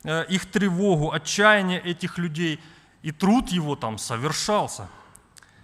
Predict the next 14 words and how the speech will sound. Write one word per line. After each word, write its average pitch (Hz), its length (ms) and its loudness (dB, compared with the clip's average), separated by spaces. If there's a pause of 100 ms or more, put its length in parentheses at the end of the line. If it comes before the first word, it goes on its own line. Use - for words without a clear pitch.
(320)
Стихи 190 500 -6
сорок, 180 480 0
сорок 165 380 -2
один. 139 360 -2
«При 165 180 -2
заходе 196 420 0
же 180 140 -2
солнца 233 680 0 (540)
все, - 440 0
имевшие 165 680 0
больных 170 520 0
различными 151 600 -4
болезнями, 165 680 -2 (540)
приводили 175 720 0